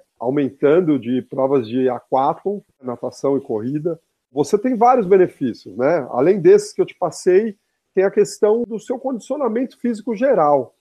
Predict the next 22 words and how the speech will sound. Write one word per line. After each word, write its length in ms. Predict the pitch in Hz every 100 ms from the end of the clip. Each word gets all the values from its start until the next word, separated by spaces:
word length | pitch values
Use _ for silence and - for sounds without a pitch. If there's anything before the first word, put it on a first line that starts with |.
| _ -
Pratico 420 | 139 139 - 170
os 80 | 131
dois 220 | 165 143
esportes 440 | - - 160 160
desde 300 | 139 196 233
sempre 640 | 196 - 147 160 202 233 - _ _ _
e 360 | 139 143 139 143
o 100 | 147
ano 140 | 202
passado 420 | 247 208 - 196
eu 60 | 208
precisei 400 | - 196 156 190
ficar 360 | - - 185 - _ _
parado 540 | - 185 151 147 165 160
por 140 | 156
conta 300 | 151 156 156
de 80 | 135
uma 140 | 147
lesão 600 | 147 143 113 156 190 233 - _ _ _
por 220 | 160 165
doze 420 | 143 180 240 226 226
semanas, 1000 | 247 196 156 151 135 101 - - -